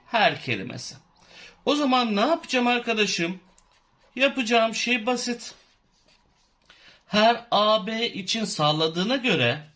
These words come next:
hem burası sıfıra eşit hem burası sıfıra eşit. Yani iki x eksi üç y eksi dört eşittir sıfırdan iki x eksi üç y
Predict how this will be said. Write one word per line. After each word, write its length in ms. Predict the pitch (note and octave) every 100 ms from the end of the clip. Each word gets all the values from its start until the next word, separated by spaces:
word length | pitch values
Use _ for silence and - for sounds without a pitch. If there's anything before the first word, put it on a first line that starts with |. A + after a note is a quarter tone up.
| _ _ _ _ _ _ _ _ - - _ - - - - - - - _ _
hem 380 | F#3 B3 D#4 C4+
burası 760 | D4+ B3+ F#3+ - C#3+ D3+ - - _ _ _ _
sıfıra 500 | - - C#4 C#4+ D4+
eşit 480 | C#4 - D4 - - _ _ _
hem 320 | G#3 A3+ A3+
burası 720 | G3+ F#3+ F3+ - G#3 C#4 - _ _
sıfıra 440 | - - C#3 A2 C#2
eşit. 460 | B2 - - - _ - - - - - E3
Yani 500 | F3+ F3+ E3+ E3 - - _ _
iki 420 | F#3 F#3 - G#3
x 220 | G3 - F3+
eksi 340 | F3 - -
üç 500 | - F#3+ F#3+ - -
y 200 | E3+ E3
eksi 520 | - D#3 D3+ - D3
dört 300 | D#3 D3+ D3+
eşittir 440 | C#3 D3+ C#3 C3+ B2+
sıfırdan 800 | - F3+ F3+ F3+ E3+ E3+ F#3 - _ _ - _ _
iki 580 | D3+ D#3 D3+ F#3+ F#3 F3
x 200 | D#3+ - C#3+
eksi 380 | D#3 D3 -
üç 420 | - D3 D3+ - B2+
y 320 | A#2+ A2+